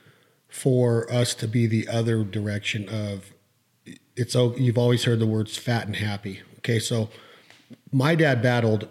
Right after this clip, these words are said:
you know, fluctuating weight. He'd go up, then he'd see a nutritionist, he'd start working out, he'd come down. And then he'd go back up, he'd start eating desserts again, he'd go back, and the fluctuation, I don't think it was healthy. I think he died at fifty-four of a heart attack. I'm not saying that it was caused by obesity. There was other lying matters in there,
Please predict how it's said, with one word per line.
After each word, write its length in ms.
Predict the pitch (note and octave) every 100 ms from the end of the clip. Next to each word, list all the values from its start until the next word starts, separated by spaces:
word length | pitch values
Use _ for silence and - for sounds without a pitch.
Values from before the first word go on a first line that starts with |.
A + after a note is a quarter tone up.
| A#2
you 160 | C3 A#2+
know, 160 | G#2+
fluctuating 640 | - B2+ A#2 B2 A2+ G#2 G2
weight. 260 | F#2+ -
He'd 180 | - A2
go 200 | A2+ G#2
up, 260 | C#3 C3+ B2
then 120 | A2
he'd 120 | G2
see 140 | -
a 40 | G#2
nutritionist, 600 | F#2+ - C#3+ C#3 C#3+ C3+
he'd 100 | G2
start 220 | A#2 G2
working 240 | G#2 A2+
out, 160 | B2+ C#3
he'd 120 | A#2+
come 220 | - A2
down. 280 | A2+ A2 F2
And 100 | G2
then 100 | G#2
he'd 120 | A2
go 140 | A2 G#2+
back 320 | G#2 G#2 -
up, 240 | E3 E3
he'd 120 | C3 -
start 200 | A2+ A2+
eating 160 | G2+
desserts 360 | G#2+ A#2 C#3+ C#3
again, 160 | C#3+
he'd 60 | C3+
go 100 | B2+
back, 100 | A2+
and 120 | A#2+
the 60 | A2+
fluctuation, 680 | - C#3 C#3 C3 B2+ - A2
I 80 |
don't 120 | C3 C3
think 160 | C3+
it 60 | C#3
was 140 | C#3
healthy. 360 | D#3+ F#3 - - - - - - _ _
I 120 | B2
think 220 | C3+ C#3+ C#3
he 180 | A2
died 260 | C3+ B2 C3+
at 100 | C3
fifty-four 580 | D3 B2+ C3 D3+ D#3 G#2
of 80 | G#2+
a 60 |
heart 200 | G#2+ C#3
attack. 320 | A#2+ A2 G2+
I'm 80 | A#2+
not 200 | C#3 B2+
saying 220 | - C3
that 120 | B2+ A#2+
it 80 |
was 120 | A#2 -
caused 340 | B2 A#2 G#2
by 120 | A2
obesity. 500 | G2+ A#2 D3 D3 D3
There 120 | C3
was 160 | A2+ A2
other 200 | B2 A#2+
lying 540 | A2+ A2+ A2+ A2 A#2
matters 360 | A#2 A#2 A2+ A2+
in 60 |
there, 120 | A2+